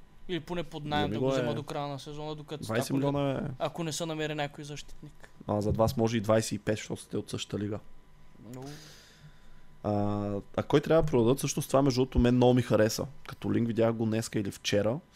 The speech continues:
Speaker 2: Говоря за Пауло Дибала, защото той има клауза, която
Speaker 1: Трябва
Speaker 2: е
Speaker 1: да го
Speaker 2: активна
Speaker 1: купите,
Speaker 2: до
Speaker 1: тоест, не да прода-,
Speaker 2: Да.
Speaker 1: какво, че? Да,
Speaker 2: Той
Speaker 1: защото
Speaker 2: има клауза, която е активна до петнайсети януари, където могат да купят за дванайсет милиона евро,
Speaker 1: Хм.
Speaker 2: който иска.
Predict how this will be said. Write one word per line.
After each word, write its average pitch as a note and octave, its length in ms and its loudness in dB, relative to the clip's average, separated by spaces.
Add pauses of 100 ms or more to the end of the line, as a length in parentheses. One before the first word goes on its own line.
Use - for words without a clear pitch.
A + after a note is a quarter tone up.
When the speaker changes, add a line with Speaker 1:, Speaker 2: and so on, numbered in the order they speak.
(600)
Speaker 2:
Говоря A#2 180 4
за A#2 120 2
Пауло A#2 380 6
Дибала, G2+ 520 4 (440)
защото B2+ 680 2
той B2+ 200 6
има B2+ 160 2
клауза, A#2 600 4 (100)
която A2+ 160 6
Speaker 1:
Трябва G3 160 6
Speaker 2:
е - 20 6
Speaker 1:
да - 40 -2
го - 80 -4
Speaker 2:
активна C3+ 240 2
Speaker 1:
купите, C3+ 140 -2
Speaker 2:
до C#3 60 -2
Speaker 1:
тоест, C#3+ 200 0
не D#3+ 140 -6
да F3 100 -4
прода-, D3 240 -10 (460)
Speaker 2:
Да. G2+ 60 -6 (120)
Speaker 1:
какво, A2+ 100 0
че? - 160 -12 (440)
Да, D3 40 -6
Speaker 2:
Той D3 100 -2
Speaker 1:
защото B2+ 200 4
Speaker 2:
има A#2+ 160 6
клауза, A#2 280 6
която B2+ 280 6
е - 20 8
активна B2 320 4
до B2+ 120 0
петнайсети A#2 500 4
януари, A#2+ 260 4
където B2+ 240 0
могат B2 140 4
да - 40 -4
купят B2 220 0
за A#2 100 4
дванайсет A2 460 0
милиона G2+ 280 0 (320)
евро, G#2 260 -4 (920)
Speaker 1:
Хм. D#3+ 100 -20
Speaker 2:
който G2 300 0
иска. A2 320 -2